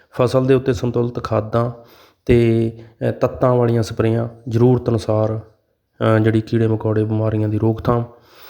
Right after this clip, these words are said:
ਇਹ ਬੜਾ ਮਹੱਤਵਪੂਰਨ ਹੈ। ਕਿਉਂਕਿ ਪਾਣੀ ਖੜਾਉਣਾ ਜਿਹੜਾ ਸ਼ੁਰੂਆਤੀ ਪੰਦਰਾਂ ਦਿਨਾਂ ਦੇ ਵਿੱਚ ਆਪਾਂ ਕੋਈ,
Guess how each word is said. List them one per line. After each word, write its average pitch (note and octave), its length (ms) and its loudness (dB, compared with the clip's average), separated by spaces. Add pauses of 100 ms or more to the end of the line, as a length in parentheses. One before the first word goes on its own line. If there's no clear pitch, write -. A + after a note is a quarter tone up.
(520)
ਇਹ D#3+ 120 6
ਬੜਾ A#2+ 200 2
ਮਹੱਤਵਪੂਰਨ G#2 680 -4
ਹੈ। F2+ 60 -16 (360)
ਕਿਉਂਕਿ C3 180 2
ਪਾਣੀ C3 400 2
ਖੜਾਉਣਾ C3 360 2
ਜਿਹੜਾ B2+ 180 2
ਸ਼ੁਰੂਆਤੀ A#2+ 600 -2
ਪੰਦਰਾਂ A#2+ 380 2
ਦਿਨਾਂ B2 180 2
ਦੇ B2 80 0
ਵਿੱਚ A#2+ 200 0
ਆਪਾਂ A#2+ 340 -2
ਕੋਈ, A#2+ 320 0